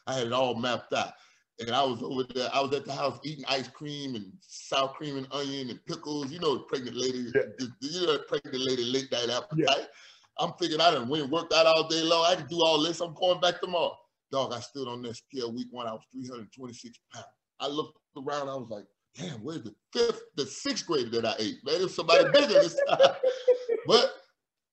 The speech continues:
Speaker 1: Tony Dungy didn't say a word to me that Friday.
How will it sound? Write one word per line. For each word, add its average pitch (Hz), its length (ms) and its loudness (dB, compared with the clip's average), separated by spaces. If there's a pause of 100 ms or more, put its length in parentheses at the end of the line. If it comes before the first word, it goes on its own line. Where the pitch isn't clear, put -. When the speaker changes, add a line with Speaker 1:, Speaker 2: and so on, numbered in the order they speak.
Speaker 1:
Tony 180 280 -6 (160)
Dungy 156 480 -6
didn't 156 340 -4
say 139 180 -6 (100)
a 120 100 -4 (120)
word 131 280 0
to 117 80 -12
me 104 160 -8
that 87 240 -8
Friday. 82 240 -12